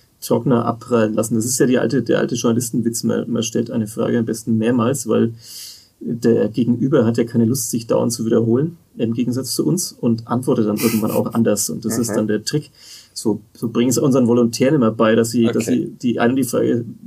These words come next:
Speaker 1: mehrmals stellen sollen. Wenn sie beim ersten Mal noch nicht zufrieden sind mit der Antwort, einfach nochmal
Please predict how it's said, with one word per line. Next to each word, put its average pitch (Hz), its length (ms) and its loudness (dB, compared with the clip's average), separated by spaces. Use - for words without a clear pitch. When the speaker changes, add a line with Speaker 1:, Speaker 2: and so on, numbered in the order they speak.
Speaker 1:
mehrmals 113 540 0
stellen 107 260 0
sollen. 110 240 0
Wenn 110 80 0
sie 117 100 -2
beim 113 120 2
ersten - 220 -4
Mal 127 80 2
noch 117 60 2
nicht 117 140 0
zufrieden 117 380 -2
sind 135 140 -6
mit 113 100 -4
der 117 80 0
Antwort, 117 300 -4
einfach 107 280 -8
nochmal 110 500 -2